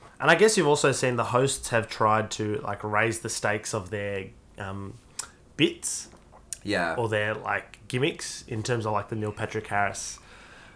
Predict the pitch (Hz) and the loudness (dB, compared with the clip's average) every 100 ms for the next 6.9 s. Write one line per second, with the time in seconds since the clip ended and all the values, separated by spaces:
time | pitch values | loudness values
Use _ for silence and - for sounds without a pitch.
0 | - 95 95 95 92 95 - - - - | -6 -4 -4 -8 -12 -14 -16 -20 -20 -12
1 | - 101 101 101 - 113 101 - - - | -8 -2 -2 -4 0 2 2 -2 -10 -6
2 | 120 117 104 90 147 156 143 143 180 - | 0 4 4 2 2 4 10 10 10 6
3 | 214 170 147 - 151 139 139 131 - 139 | 6 6 2 2 0 2 0 0 0 2
4 | 139 123 - 117 110 110 - - - - | 2 0 -2 0 0 -4 -14 -20 -20 -6
5 | 120 117 117 117 107 117 123 113 - 117 | 0 4 4 2 0 -2 -2 -4 -2 0
6 | 107 110 120 110 107 107 104 101 | 2 2 0 -2 0 0 -2 -4